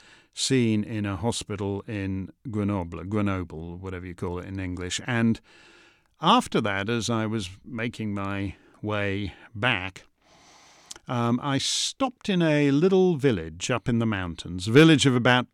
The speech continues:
two hundred people, but it happens to have a, a, a Michelin-starred restaurant. Um, and so I,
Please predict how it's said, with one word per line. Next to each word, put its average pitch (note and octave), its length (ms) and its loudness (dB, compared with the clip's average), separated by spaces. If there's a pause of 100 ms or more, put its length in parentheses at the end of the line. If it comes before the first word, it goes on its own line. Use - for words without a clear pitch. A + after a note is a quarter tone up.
(100)
two B3 320 4
hundred E3 400 0
people, A#2+ 520 0 (600)
but B2 140 0
it C3+ 140 6
happens F3 420 2
to D#3+ 100 0
have B2+ 440 0
a, A#2+ 400 -2 (720)
a, A#2 220 -8
a A#2+ 120 -4
Michelin-starred B2+ 1160 4
restaurant. E2+ 680 -8 (720)
Um, G2 300 -6
and A2+ 180 -4
so C3+ 220 0
I, C3 440 0